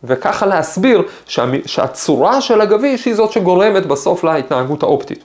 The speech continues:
מה שהוא עשה היה דבר מפרך ביותר. הוא ישב מעל מיקרוסקופ, שתי העיניים שלו ככה בתוך, בתוך העדשה, וזה מיקרוסקופ ישן של המאה התשע עשרה ולא כל כך נוח, ישב עם פינצטה,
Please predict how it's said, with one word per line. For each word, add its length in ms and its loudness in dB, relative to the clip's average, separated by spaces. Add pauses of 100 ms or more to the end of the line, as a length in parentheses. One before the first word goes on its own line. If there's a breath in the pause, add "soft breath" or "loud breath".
(1300 loud breath)
מה 120 0
שהוא 200 0
עשה 240 0 (140)
היה 100 -2
דבר 200 0
מפרך 460 0
ביותר. 420 2
הוא 100 2
ישב 340 2 (180)
מעל 280 0
מיקרוסקופ, 640 0
שתי 160 -2
העיניים 420 2
שלו 200 2
ככה 260 0
בתוך, 440 0
בתוך 300 0
העדשה, 420 -2
וזה 120 -4
מיקרוסקופ 520 -2 (280 loud breath)
ישן 340 0
של 160 0
המאה 200 0
התשע 200 -2
עשרה 280 -2
ולא 160 2
כל 140 -2
כך 180 -6
נוח, 320 0 (540 loud breath)
ישב 360 0
עם 140 -2
פינצטה, 680 -2